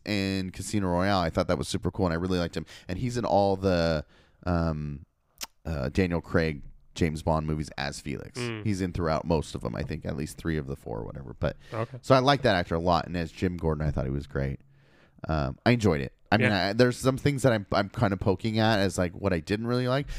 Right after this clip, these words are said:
Speaker 1: but overall, it's, it doesn't matter because the
Speaker 2: Mm-hmm.
Speaker 1: story, the grittiness, the, the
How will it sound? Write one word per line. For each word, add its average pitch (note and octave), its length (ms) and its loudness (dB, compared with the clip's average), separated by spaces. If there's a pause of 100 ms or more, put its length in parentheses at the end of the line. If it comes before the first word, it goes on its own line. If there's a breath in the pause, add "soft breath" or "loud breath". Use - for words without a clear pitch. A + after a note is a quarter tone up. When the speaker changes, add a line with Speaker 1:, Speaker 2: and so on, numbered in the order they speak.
(120)
Speaker 1:
but G#2+ 160 4
overall, G#2 580 2
it's, F#2+ 240 -2
it G2 120 -2
doesn't D#2+ 280 -2
matter D#2+ 320 2
because F#2 300 0
the G#2+ 80 -8
Speaker 2:
Mm-hmm. - 60 -4
Speaker 1:
story, C#3 640 2 (240 loud breath)
the G2+ 80 -8
grittiness, C3+ 760 2
the, G2 380 -2 (520 loud breath)
the F#2 420 2